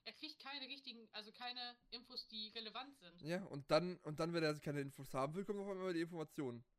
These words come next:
Speaker 2: geflossen.
Speaker 1: Ja. Also ich weiß auch nicht, was die da, aber gut.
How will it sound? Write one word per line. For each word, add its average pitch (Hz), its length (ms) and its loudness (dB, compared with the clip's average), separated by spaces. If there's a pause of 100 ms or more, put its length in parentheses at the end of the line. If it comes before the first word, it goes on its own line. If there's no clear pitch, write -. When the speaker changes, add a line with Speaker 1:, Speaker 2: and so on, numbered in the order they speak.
(240)
Speaker 2:
geflossen. 120 460 -6
Speaker 1:
Ja. 226 180 -6 (600)
Also 208 180 -10
ich 202 100 -14
weiß 208 180 -12
auch 202 140 -8
nicht, 196 220 -8
was 180 120 -16
die 208 100 -16
da, 208 440 -4 (100)
aber 196 160 -10
gut. 165 120 -20